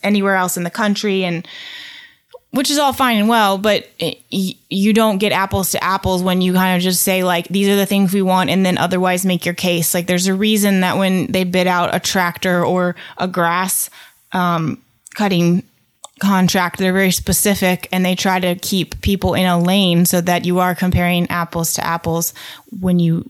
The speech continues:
when you score them. But, you know, and I'm not sure that that was ever the intention here.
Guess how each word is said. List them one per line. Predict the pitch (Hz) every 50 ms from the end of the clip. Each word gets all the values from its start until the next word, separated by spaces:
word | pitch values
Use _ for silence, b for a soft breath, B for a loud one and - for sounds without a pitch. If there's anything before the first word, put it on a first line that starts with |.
| -
when | - 180 175 170
you | 170 165
score | - - - - 269 254 214 185
them. | 170 151 - - B B B B B B B B _ _ - -
But, | - 294 254 196 180 175 - - b b b b b b b b b b b b b b - - _ _ _ _ _ _ _ -
you | 214 190
know, | 180 165 165 - 180 - b b b b b b b b b _ _ _ _ _ _ _ _ _ - - _ _ _ - -
and | 214 214 202
I'm | - 202 226 247
not | 240 214 - -
sure | - - 214 196 190
that | 185 180 175 170 135 - - - _ - B 202 185 190 B B B B B B B B _ _ _ _ _ _ 220
that | 196 - 208 190 160
was | 180 180
ever | - 180 180 185
the | 180 180 180
intention | 175 175 - 202 185 170 - 185 170
here. | 175 170 165 - 196 190